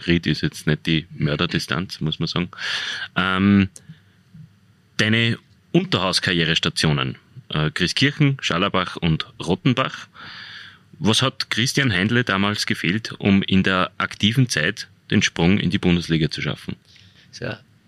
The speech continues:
Speaker 2: für mich sehr witzige Frage, äh, weil gerade die Tage mit unserem Co-Trainer, mit dem Madl Michig, über das gesprochen hab.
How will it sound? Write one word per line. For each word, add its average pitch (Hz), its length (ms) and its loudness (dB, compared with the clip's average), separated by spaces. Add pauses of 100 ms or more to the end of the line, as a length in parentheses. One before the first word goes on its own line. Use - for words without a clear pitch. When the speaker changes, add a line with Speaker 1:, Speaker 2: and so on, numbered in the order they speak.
Speaker 2:
für - 140 -4
mich 113 200 2
sehr 110 120 0
witzige 131 380 -2
Frage, 127 580 0
äh, - 100 -6
weil 107 600 2 (320)
gerade 110 400 -2
die 113 120 -2
Tage 113 300 -2
mit 117 180 0
unserem 113 260 0
Co-Trainer, 120 440 0
mit 117 180 -2
dem 110 180 -4 (540)
Madl 113 280 2
Michig, - 380 0
über 117 160 2
das 117 180 0
gesprochen - 500 -2
hab. 131 240 0